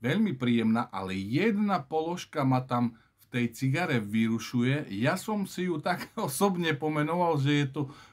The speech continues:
pomarančové riedidlo. Je to taká zvláštna chuť, neviem ju presne definovať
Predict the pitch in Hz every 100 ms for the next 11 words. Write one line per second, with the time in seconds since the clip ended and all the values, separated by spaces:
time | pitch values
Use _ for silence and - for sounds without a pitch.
0 | _ 151 156 156 160 147 190 180 147 127
1 | 127 135 135 143 117 98 - - 117 170
2 | 175 175 185 185 190 180 165 175 226 226
3 | 214 185 - 165 139 180 175 180 208 196
4 | 180 170 175 - 180 180 - 160 151 156
5 | - 160 151 156 175 196